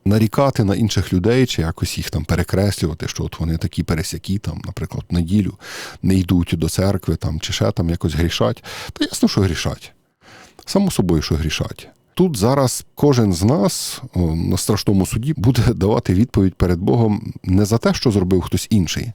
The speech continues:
а за те, що зробив я. І якщо я його ближній, і він живе біля мене,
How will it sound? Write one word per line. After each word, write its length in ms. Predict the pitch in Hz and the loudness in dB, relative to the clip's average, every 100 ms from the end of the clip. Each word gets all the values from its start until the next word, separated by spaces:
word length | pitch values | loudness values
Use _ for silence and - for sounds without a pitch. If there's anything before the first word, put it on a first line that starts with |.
| _ | _
а 80 | 113 | -4
за 120 | 104 | -2
те, 120 | - | -2
що 160 | - 104 | 0 0
зробив 340 | 92 90 85 | 2 2 0
я. 160 | 73 67 - - | -2 -6 -6 0
І 80 | 92 | 2
якщо 540 | 98 - 170 180 147 | 2 0 2 4 4
я 160 | 104 127 | 4 4
його 220 | 143 113 | 4 4
ближній, 640 | 101 85 78 85 131 - _ _ 101 | 2 2 2 0 -2 -6 _ _ 0
і 60 | |
він 220 | 110 151 | 4 4
живе 300 | 101 104 110 | 4 4 2
біля 260 | 90 92 92 | 2 2 2
мене, 380 | 85 87 76 73 | 2 0 0 -4